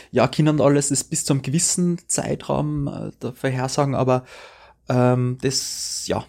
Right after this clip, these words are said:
bin ich jetzt nicht so der Riesenfan davon. Äh, was auf jeden Fall noch hilft, ist Magnesium oder Lavendel.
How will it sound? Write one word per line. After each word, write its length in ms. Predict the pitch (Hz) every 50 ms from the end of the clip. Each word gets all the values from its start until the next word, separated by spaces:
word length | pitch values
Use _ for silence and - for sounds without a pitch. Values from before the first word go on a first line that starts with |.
| _ _ _ _ _ _ _
bin 120 | 175 180
ich 80 | 190 185
jetzt 400 | 151 131 - - - - - -
nicht 220 | 117 110 117 113
so 280 | - - - 117 117 113
der 280 | 117 110 110 110 - -
Riesenfan 480 | 120 120 117 117 110 104 - 87 -
davon. 380 | - - - - - - - - _ _ _ _ - - - - - - - - _
Äh, 120 | - 131 123
was 160 | 139 151 -
auf 100 | 196 185
jeden 160 | 185 220 214
Fall 120 | 214 220 185
noch 120 | 180 165
hilft, 320 | 170 208 269 - - - -
ist 220 | - 156 - -
Magnesium 720 | 151 151 - - 139 156 185 190 - 190 190 196 196 190
oder 180 | 185 - - 113
Lavendel. 560 | 117 113 113 120 156 196 226 240 233 233